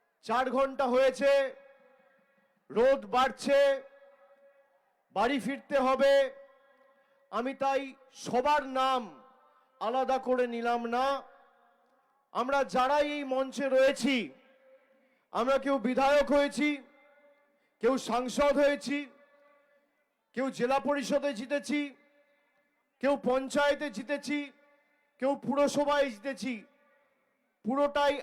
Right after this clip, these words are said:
আপনাদের অবদানে। তাই সাধারণ মানুষকে বসিয়ে রাখার ধৃষ্টতা আমার নেই এবং আপনাদের বসিয়ে রেখে সবার নাম নিয়ে আমি আপনাদের ধৈর্যচ্যুতি ঘটাবো না।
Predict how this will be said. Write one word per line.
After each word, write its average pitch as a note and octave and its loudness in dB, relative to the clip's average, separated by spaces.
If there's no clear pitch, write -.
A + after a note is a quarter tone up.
আপনাদের C4+ -2
অবদানে। B3+ 0
তাই B3+ 0
সাধারণ C#4 0
মানুষকে C4 -2
বসিয়ে B3 0
রাখার C4 2
ধৃষ্টতা C4+ -2
আমার B3+ -2
নেই B3+ -2
এবং C4 0
আপনাদের C#4 -2
বসিয়ে B3 -2
রেখে C4+ -2
সবার B3 -2
নাম A#3+ -2
নিয়ে C4 -4
আমি B3 -6
আপনাদের A#3 -2
ধৈর্যচ্যুতি A#3 -4
ঘটাবো G3 -2
না। F3 -2